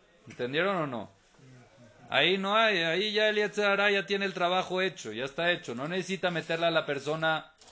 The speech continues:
O sea, el Yetzer Hara es ir a la playa. El Yetzer Hara es estando en tu casa, vamos. El Yetzer Hara se mete en puntos donde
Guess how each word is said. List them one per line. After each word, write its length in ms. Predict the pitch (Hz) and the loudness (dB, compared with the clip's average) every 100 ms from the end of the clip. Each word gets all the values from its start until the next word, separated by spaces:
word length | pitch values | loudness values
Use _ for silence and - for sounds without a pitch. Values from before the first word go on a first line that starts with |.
| - - - - 180 _ _ 123 _ _ _ | -20 -20 -20 -20 -20 _ _ -20 _ _ _
O 100 | 123 | -14
sea, 100 | 120 | -8
el 60 | 139 | -4
Yetzer 280 | 165 175 208 | -4 0 4
Hara 300 | 202 196 196 | 6 6 6
es 320 | 214 240 - - | 4 0 -6 -6
ir 200 | 233 226 | 0 2
a 60 | |
la 160 | 165 131 | 4 2
playa. 340 | 110 101 92 - - | -2 -8 -8 -20 -20
El 100 | - | -12
Yetzer 280 | 131 185 202 | -6 -4 2
Hara 220 | 196 202 | 4 4
es 120 | 208 175 | 4 0
estando 300 | 170 208 214 | -2 -2 -2
en 100 | 190 | -4
tu 140 | 208 | -2
casa, 340 | 233 226 208 | 2 4 4
vamos. 560 | 190 190 175 117 - - _ _ _ _ - | 4 4 4 -2 -12 -20 _ _ _ _ -16
El 100 | 117 | -6
Yetzer 280 | 185 220 226 | -4 2 2
Hara 80 | |
se 160 | 226 208 | 2 0
mete 260 | 214 220 202 | 0 0 0
en 160 | 175 | -2
puntos 440 | 175 226 220 233 185 | -4 -4 0 0 0
donde 440 | 180 156 156 - | -4 0 0 0